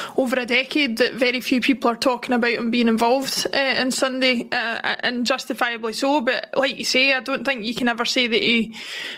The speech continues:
he doesn't give his all in a game, and I think if he was to come in, that, that would certainly be the case again. But I think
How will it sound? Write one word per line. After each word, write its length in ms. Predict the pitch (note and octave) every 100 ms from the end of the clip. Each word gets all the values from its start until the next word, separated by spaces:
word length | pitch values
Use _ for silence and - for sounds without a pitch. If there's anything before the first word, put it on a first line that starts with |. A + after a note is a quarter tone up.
| -
he 80 | B3
doesn't 320 | A#3+ B3 A3+
give 120 | B3+
his 160 | C4 A#3+
all 260 | A#3+ D4
in 100 | D#4
a 80 | D4
game, 240 | D4+ D4+ C4
and 100 | A#3+
I 60 |
think 400 | A#3 B3 - -
if 160 | - -
he 80 | A#3
was 260 | A#3+ B3+
to 120 | - C4+
come 180 | C#4+
in, 240 | A#3+ B3 B3
that, 200 | B3 - -
that 180 | B3+ A#3+
would 120 | A#3
certainly 340 | - B3+ - B3
be 100 | A#3+
the 80 | A#3
case 260 | B3+ B3
again. 380 | B3 A#3 C4 C4+
But 100 | A#3+
I 60 | A#3+
think 440 | C4 A#3+ - -